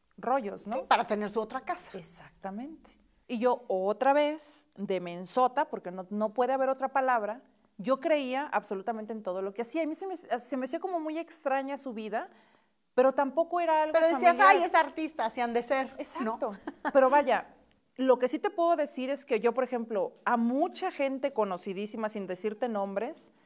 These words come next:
Speaker 1: yo las conocí por medio de él, porque la que iba a las giras, a las presentaciones, a los palenques y a todos lados era yo. Y me presentaba como su esposa.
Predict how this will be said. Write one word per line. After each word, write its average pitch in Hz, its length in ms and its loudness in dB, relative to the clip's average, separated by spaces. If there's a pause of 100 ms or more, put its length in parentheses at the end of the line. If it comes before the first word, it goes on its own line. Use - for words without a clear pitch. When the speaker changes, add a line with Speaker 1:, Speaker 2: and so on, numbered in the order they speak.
(560)
Speaker 1:
yo 233 200 2
las 311 180 2
conocí 254 420 -4
por 285 240 -2
medio 247 240 -2
de 269 220 0
él, 294 200 -6 (300)
porque 226 260 0
la 226 160 4
que 226 120 -2
iba 254 240 2
a - 20 6
las 285 200 0
giras, 277 580 -2
a 202 60 0
las 208 140 -2
presentaciones, 208 680 -4
a 247 60 -2
los 208 160 -4
palenques 226 500 -2
y - 20 0
a 247 100 -4
todos 226 160 0
lados 240 240 0
era 269 140 0
yo. 262 300 -4 (600)
Y 247 100 -2
me 233 100 0
presentaba 208 480 -4
como 277 160 -8
su 196 120 -14
esposa. 247 500 -16